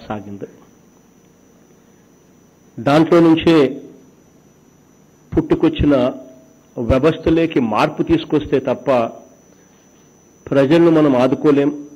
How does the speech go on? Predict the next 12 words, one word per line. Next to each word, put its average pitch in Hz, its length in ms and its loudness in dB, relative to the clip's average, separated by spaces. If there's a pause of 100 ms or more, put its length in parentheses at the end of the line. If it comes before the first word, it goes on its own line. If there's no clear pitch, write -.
(1040)
ప్రజలను 151 400 2
మనకు, 156 320 0
ప్రజలకు 151 640 -2
మనం 147 240 2
తోడుగా 131 420 2 (100)
ఉండలేము 127 520 2
అన్న 123 160 0 (720)
భావనతోనే 131 960 0 (960)
ఒక - 140 -4
వ్యవస్థ 139 440 0
క్రియేట్ 147 520 0
చేయాలని, 135 440 -2